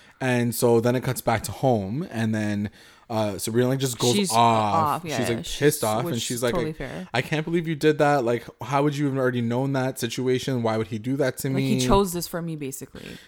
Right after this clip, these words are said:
Speaker 1: Yeah, and you find out that the reason why she, he did it, and it was because, um,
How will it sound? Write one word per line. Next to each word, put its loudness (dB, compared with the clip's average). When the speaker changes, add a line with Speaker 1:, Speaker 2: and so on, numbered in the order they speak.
Speaker 1:
Yeah, 2
and 2
you 0
find 2
out 2
that 0
the 4
reason 0
why 0
she, -10
he -6
did 2
it, 0
and -2
it 0
was -2
because, -4
um, -4